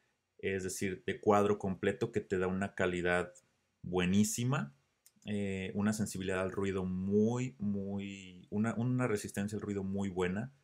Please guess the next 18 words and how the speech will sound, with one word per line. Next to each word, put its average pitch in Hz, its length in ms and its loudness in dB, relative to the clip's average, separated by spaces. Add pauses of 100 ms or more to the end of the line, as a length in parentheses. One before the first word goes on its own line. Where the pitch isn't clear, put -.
(300)
colores 104 400 4
increíbles, 92 720 -2 (1200)
eh, 92 200 -4
te - 160 2
da 95 140 4
muchas 101 500 2
prestaciones 92 680 -4
como 90 240 -4
geolocalización 90 800 -4
a 95 80 -4
través 90 220 0
del 87 140 -6
teléfono, 120 640 0
Bluetooth, 131 560 -2 (1160)
Wi-Fi, 92 640 4
N 95 160 0
F 92 180 -2
C, 113 400 8